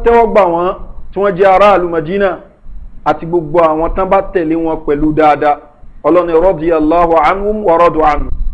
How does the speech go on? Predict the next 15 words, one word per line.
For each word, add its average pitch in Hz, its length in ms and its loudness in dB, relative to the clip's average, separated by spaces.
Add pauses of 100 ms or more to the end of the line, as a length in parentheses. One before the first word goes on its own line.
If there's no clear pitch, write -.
(500)
Ọlọ́run 175 280 4
ọba 165 200 2
yọ́nú 165 300 -2 (100)
sí 160 80 -8
wọn, 151 260 -4 (100)
àwọn 143 260 -2
náà 165 180 -4
dẹ̀ 156 220 -4
yọ́nú 151 240 -4
sí 151 160 -8
Ọlọ́run 151 300 -2
ọba 139 260 -4
subhanahu 143 520 -4
wa 139 80 -4
ta'ala. 135 440 -4